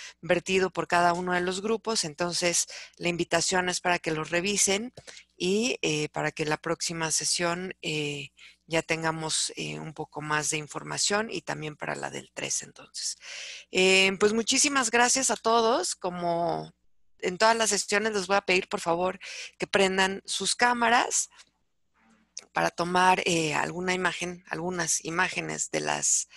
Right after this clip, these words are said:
personas que estuvimos el día de hoy. Hoy somos cincuenta y tres participantes en esta sesión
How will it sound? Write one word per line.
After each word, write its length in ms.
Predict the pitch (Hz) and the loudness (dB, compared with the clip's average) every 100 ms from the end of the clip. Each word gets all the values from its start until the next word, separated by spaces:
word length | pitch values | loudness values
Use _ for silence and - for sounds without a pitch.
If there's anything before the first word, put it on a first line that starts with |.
| - - _ | -18 -18 _
personas 480 | - 165 180 175 175 | -2 0 0 2 0
que 80 | - | 0
estuvimos 520 | - 175 170 170 165 | -2 -2 -2 -2 -4
el 100 | 165 | 0
día 160 | 175 180 | 0 2
de 120 | 190 | 4
hoy. 260 | 240 311 302 | 6 4 2
Hoy 120 | 208 | 0
somos 300 | 208 208 208 | 0 0 -2
cincuenta 480 | - 185 175 170 170 | -4 -2 -4 0 -2
y 40 | |
tres 300 | - 208 208 | 2 2 2
participantes 1120 | - 196 185 170 170 - 196 190 208 - - - - - - _ | 0 -2 -2 -4 -2 0 0 0 -4 -4 -6 -8 -20 -20 -20 _
en 220 | 175 175 | -4 0
esta 340 | 185 180 - 185 | 2 0 2 2
sesión 580 | - 185 - 226 233 | 2 2 4 4 2